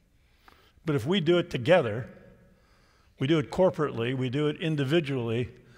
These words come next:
and if we're saying, "Hey, God is doing a new thing in our church, we want you to come and be a part of that,"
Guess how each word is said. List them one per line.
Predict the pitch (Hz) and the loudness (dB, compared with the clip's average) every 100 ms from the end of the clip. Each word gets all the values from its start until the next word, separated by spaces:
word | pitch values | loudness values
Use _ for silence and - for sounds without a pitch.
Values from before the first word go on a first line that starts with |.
| - - - _ _ - | -20 -20 -20 _ _ -4
and | 139 | 0
if | 143 - | 0 0
we're | 170 139 | 0 0
saying, | - 190 175 143 123 | 4 4 6 4 4
"Hey, | 170 143 | 4 4
God | 113 170 165 | 2 2 2
is | 131 | -2
doing | 117 165 139 | -2 0 0
a | |
new | 135 151 | 0 0
thing | 135 - 165 135 120 | -2 0 2 2 0
in | |
our | 123 123 113 | -2 -2 -2
church, | - 156 123 | -4 -4 -4
we | 147 | -4
want | 160 131 | -4 -4
you | 131 | -8
to | - | -6
come | 151 | -4
and | 123 | -2
be | 113 | -4
a | |
part | - - 139 | -4 -4 -2
of | 113 | -2
that," | 104 | -4